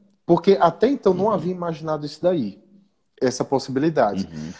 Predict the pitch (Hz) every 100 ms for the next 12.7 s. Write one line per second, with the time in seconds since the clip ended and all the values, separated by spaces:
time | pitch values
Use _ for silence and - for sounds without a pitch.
0 | - 196 196 208 190 220 202 196 190 202
1 | 202 175 202 262 247 196 214 143 135 127
2 | 160 233 196 170 196 190 190 - 170 175
3 | 170 175 123 123 127 156 - - - _
4 | _ _ 143 143 151 151 151 - - _
5 | - 190 247 226 185 185 190 190 196 185
6 | 214 160 175 214 208 196 170 160 160 160
7 | 147 - 170 170 196 233 240 208 196 -
8 | _ _ 143 147 165 160 165 - - 196
9 | 175 165 156 113 127 139 175 175 151 165
10 | 160 160 165 160 - 160 156 180 - -
11 | - _ - 139 147 139 139 135 123 120
12 | 113 107 - - _ -